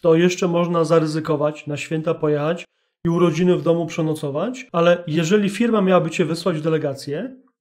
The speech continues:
no to już bez testu na covid-a hotelu ci nie zarezerwuje. I teraz pytanie, czy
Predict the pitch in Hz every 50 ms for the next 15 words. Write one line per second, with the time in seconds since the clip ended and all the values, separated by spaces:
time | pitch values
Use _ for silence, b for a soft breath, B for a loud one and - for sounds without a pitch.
0 | _ 156 147 160 165 - 240 233 233 247 262 269 262 - - - - _ 151 135
1 | 135 175 175 180 180 - - - _ _ _ _ _ _ - - 170 165 165 -
2 | 202 190 185 185 - 190 156 156 151 147 160 175 214 220 B B B B _ -
3 | 196 190 190 185 170 165 175 185 185 - - 170 156 156 160 - - 156 156 156
4 | 156 170 175 180 196 196 220 220 226 233 240 196 170 160 190 190 190 190 - -
5 | 185 - 220 220 208 190 175 180 - 175 165 165